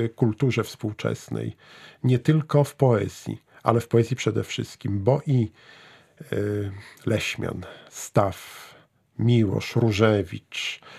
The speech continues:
po twórców pokolenia Brulionu, po twórców, którzy się z tym pokoleniem nie identyfikują, ale takich jak na przykład Tomasz Różycki czy Marzanna Bogumiła Kielar, oni sięgają po dziedzictwo lozańskie i piszą jakby własny tekst.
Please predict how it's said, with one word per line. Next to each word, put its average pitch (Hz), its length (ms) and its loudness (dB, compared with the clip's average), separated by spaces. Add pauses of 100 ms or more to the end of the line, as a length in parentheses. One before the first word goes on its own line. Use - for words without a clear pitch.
(160)
po 123 120 4
twórców 135 480 0
pokolenia 117 540 2
Brulionu, 107 760 2 (400)
po 120 100 2
twórców, 123 460 -2
którzy 123 280 -2
się 120 140 -4
z - 100 -8
tym 113 120 -2
pokoleniem 110 560 2
nie 123 120 4
identyfikują, 110 920 0
ale 101 140 -2
takich - 340 -4
jak 117 140 -6
na 113 80 0
przykład - 320 -4
Tomasz 110 320 0
Różycki 113 640 -2 (760)
czy 113 120 -2
Marzanna 110 420 4
Bogumiła 107 540 2
Kielar, 107 480 -2 (340)
oni 131 200 6
sięgają 113 520 4
po 135 140 0
dziedzictwo 113 560 -2
lozańskie 117 760 0
i 101 120 -6
piszą 113 360 -2
jakby 113 320 0
własny 113 440 0
tekst. - 640 -2